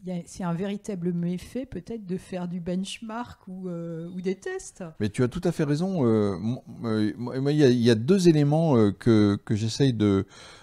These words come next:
Speaker 2: de, de pousser auprès de mes clients qui, qui ont v-, ont vraiment le, le, le désir de, d'innova-, d'innover de façon, euh, euh, profonde et, et, euh, irréversible, c'est de leur dire, n'allez pas chercher les idées chez les concurrents. Les concurrents cherchent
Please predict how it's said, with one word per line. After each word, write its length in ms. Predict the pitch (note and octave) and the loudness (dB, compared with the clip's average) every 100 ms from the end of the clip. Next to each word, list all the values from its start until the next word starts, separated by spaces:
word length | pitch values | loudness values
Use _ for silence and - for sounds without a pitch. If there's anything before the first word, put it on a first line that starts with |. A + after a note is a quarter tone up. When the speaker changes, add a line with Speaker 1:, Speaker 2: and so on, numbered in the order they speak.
| _ - | _ 2
Speaker 2:
de, 200 | G#2 D#3 _ _ | 2 2 _ _
de 400 | A#2+ C3 - C3 | -18 -16 -4 0
pousser 360 | A#2 C#3+ C3+ E3+ | 2 2 2 4
auprès 240 | C3+ C#3 | 4 4
de 40 | B2 | 2
mes 120 | A#2 | 0
clients 340 | - C#3 D3 | 0 0 0
qui, 320 | C#3 A#2 G2+ - | -2 0 0 0
qui 100 | - | 0
ont 240 | G#2 G2+ | 0 0
v-, 80 | F#2 - _ G#2+ | -2 -8 _ -12
ont 340 | G#2 - - | -12 -12 -12
vraiment 380 | - G#2+ C3 D3 | -4 0 2 4
le, 180 | C3 G2+ | 4 4
le, 240 | F#2+ F#2 | 4 2
le 240 | F2+ G2 G2 | 0 0 0
désir 400 | A2+ A2+ C3+ A#2 | 0 0 0 0
de, 260 | F#2+ F2+ | 2 2
d'innova-, 640 | F2 F#2 G2+ F#2+ G2 A2+ - | 0 -2 -2 -2 -4 -8 -12
d'innover 400 | G2 G2 A2+ B2+ | -6 -2 0 0
de 80 | C3 | -2
façon, 520 | G#2 - A2 G#2 E2 | -8 -4 -2 -2 -4
euh, 40 | - - - - - | -8 -20 -20 -16 -8
euh, 80 | F#2 | -8
profonde 560 | - A#2+ - C#3 C3 | -6 -8 -6 -4 0
et, 340 | G2 F#2 F2+ - | 0 0 -2 -4
et, 280 | F#2 F2+ F2+ | -6 -4 -2
euh, 200 | E2+ E2+ | -4 -6
irréversible, 640 | - G2 F#2+ F#2 - F#3 F#3+ | -6 -4 -4 -4 -6 -10 -8
c'est 140 | - | -8
de 80 | G2 | -6
leur 140 | F#2 | -6
dire, 180 | F#2 C#3 - - - _ | -6 -8 -8 -20 -20 _
n'allez 300 | F2+ F#2 G2 | -4 -2 -2
pas 140 | - A#2+ | -2 -4
chercher 340 | A2 G2 D#3 | -4 -6 -2
les 240 | C3+ F2 | -2 -2
idées 100 | F#2 | -6
chez 160 | B2+ - | -8 -8
les 80 | G2 | -8
concurrents. 460 | A2 G#2+ D#3 F#3 - - _ - | -10 -8 -8 -8 -12 -20 _ -6
Les 80 | G#2 | -4
concurrents 540 | A#2+ G#2 - C#3+ E3+ | -2 -4 -4 -4 -6
cherchent 520 | D#3 D#3+ D#3 - - | -4 -4 -4 -8 -14